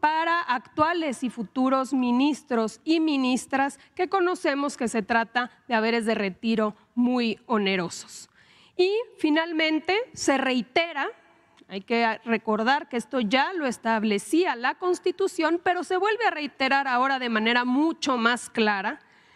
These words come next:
que las remuneraciones de los ministros, de las ministras, deben ajustarse al tope máximo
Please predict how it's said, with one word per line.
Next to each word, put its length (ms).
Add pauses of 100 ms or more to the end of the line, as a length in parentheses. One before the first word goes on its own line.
(240)
que 480
las 180
remuneraciones 1300 (280)
de 140
los 320
ministros, 720
de 80
las 260
ministras, 720
deben 540
ajustarse 1160
al 340
tope 400
máximo 680